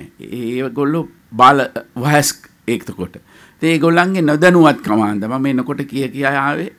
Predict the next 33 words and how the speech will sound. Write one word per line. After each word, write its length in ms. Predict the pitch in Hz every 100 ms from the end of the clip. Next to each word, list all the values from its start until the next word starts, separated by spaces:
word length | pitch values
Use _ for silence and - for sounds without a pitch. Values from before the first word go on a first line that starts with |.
| _
ඒ 200 | 117 143
අයව 300 | 147 156 147
ගන්නවා 580 | 143 143 143 143 120 101
පොඩි 300 | - 117 135
ළමයි 280 | 143 139 131
දැකලා 360 | 110 110 143
නැති 240 | 143 143 139
හින්දා 380 | 147 143 143 - _
දන්නේ 380 | 110 123 135
නෑ. 160 | 147 180 - _
මහලු 380 | - 107 151 160
වෙච්ච 260 | 165 170 170
අයට 320 | 170 175 170 208 180 180 _ _ _
ඒගොල්ලන්ට 360 | 156 147 175 185
අමතක 360 | 175 165 170 185
වෙලා 300 | 165 131 113
එහෙම 260 | 98 110
දන්නේ 400 | 101 101 95 92
නෑ. 480 | 78 - _ - 170 -
<laughs> 80 | -
ප්‍රශ්නේ 360 | 139 - 165
වෙලා 220 | 160 120 98
තියෙන්නේ. 640 | - 107 - _ - - - - - -
ඉතින් 460 | 190 190 190 277 - - -
ඒකෙන් 420 | - 147 160 202 190 - -
විපක්ෂයේ 560 | - 151 180 170 - 220
ප්‍රයෝජනය 500 | 226 220 190 165 135
ගන්නවා. 340 | 110 107 85 -
මේවා 300 | 131 156 170
ගැන 160 | 175 175
කතාවත් 540 | - - 196 214 196
කරද 280 | - - 113 143 135 139 - - -
අපි 280 | - -